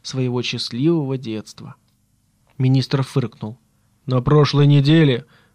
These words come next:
в один из золотых часов они окружили меня и закидали переспелыми фруктами навозного дерева».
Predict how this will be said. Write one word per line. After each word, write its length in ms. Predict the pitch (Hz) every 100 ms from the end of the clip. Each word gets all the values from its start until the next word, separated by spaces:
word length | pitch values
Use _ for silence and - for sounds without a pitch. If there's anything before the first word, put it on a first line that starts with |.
| -
в 100 | 131
один 300 | 143 151 151
из 60 | 131
золотых 520 | 143 156 151 156 123
часов 640 | 147 135 185 175 123 - _ _ -
они 240 | 143 147
окружили 540 | 143 156 156 165 180
меня 500 | 156 151 143 123 107 - -
и 80 | 139
закидали 600 | 143 139 156 147 147 143
переспелыми 680 | 147 147 139 - 151 143 143
фруктами 600 | - 170 156 - 131 123
навозного 600 | 131 135 127 127 131 127
дерева». 480 | 131 120 107 104